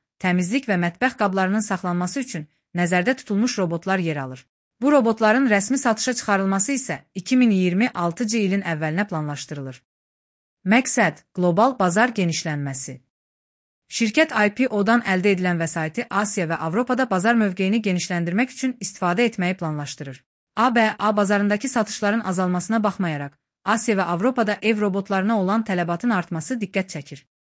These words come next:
Şirkət rəhbərliyi bu bazarlarda fəaliyyətlərini genişləndirərək gəlir mənbələrini diversifikasiya etməyi planlaşdırır. Texnologiya və insanların gündəlik həyatı. Van Robotics-in rəhbərliyi bildirib ki, onların məhsulları insanların gündəlik həyatını asanlaşdırmaq üçün nəzərdə tutulub.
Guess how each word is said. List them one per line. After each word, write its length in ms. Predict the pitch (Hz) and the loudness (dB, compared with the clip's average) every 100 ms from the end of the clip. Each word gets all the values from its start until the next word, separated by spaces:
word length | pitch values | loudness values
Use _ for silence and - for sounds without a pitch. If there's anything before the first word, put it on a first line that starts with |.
| - | -10
Şirkət 420 | - 226 285 311 | -2 0 2 4
rəhbərliyi 540 | 269 202 190 170 165 233 - | 2 2 0 2 0 -2 -2
bu 100 | 247 | 2
bazarlarda 540 | 233 220 214 214 208 269 | 4 4 4 4 2 0
fəaliyyətlərini 600 | 220 202 196 196 190 214 240 | 2 2 2 0 0 2 2
genişləndirərək 720 | 196 185 196 185 185 208 262 - | 0 -2 -2 0 0 0 -2 -2
gəlir 240 | 175 220 | 0 2
mənbələrini 640 | 220 175 165 160 151 214 254 - | 2 0 -2 -4 -2 -4 -4 -4
diversifikasiya 720 | 180 170 - - 240 240 226 | -2 -2 -4 -2 0 2 0
etməyi 320 | 190 170 190 | 0 -4 -4
planlaşdırır. 680 | 185 151 143 - 143 131 - _ _ _ _ _ _ _ - | -4 -6 -6 -10 -12 -14 -16 _ _ _ _ _ _ _ -4
Texnologiya 680 | 208 - 202 247 269 214 160 | -2 2 4 4 4 4 4
və 160 | 175 - | 0 0
insanların 680 | 185 175 190 185 185 254 254 | 0 2 2 2 2 2 2
gündəlik 500 | 196 175 175 220 180 | 2 2 2 0 -2
həyatı. 400 | 151 135 - 127 - _ _ _ _ _ _ _ _ | -4 -4 -10 -16 -16 _ _ _ _ _ _ _ _
Van 160 | 190 214 | 2 4
Robotics-in 580 | 220 247 311 - - 247 | 4 2 0 -2 2 4
rəhbərliyi 520 | 220 202 202 196 208 | 4 2 2 2 2
bildirib 360 | 190 170 254 254 | 0 0 -2 -2
ki, 220 | 147 - _ _ | -12 -12 _ _
onların 400 | 185 185 190 254 | 0 2 4 4
məhsulları 460 | 254 214 220 214 240 | 4 2 0 2 2
insanların 540 | 202 180 190 180 196 254 | 0 0 0 0 2 2
gündəlik 440 | 202 180 180 247 214 | 0 0 0 0 0
həyatını 300 | 175 185 180 | 0 -2 -6
asanlaşdırmaq 680 | 170 175 165 160 175 196 247 | -4 -4 -4 -4 -2 -2 -2
üçün 240 | - 247 | -2 0
nəzərdə 380 | 190 170 165 175 | 0 0 0 -2
tutulub. 340 | 208 - 147 | -6 -8 -10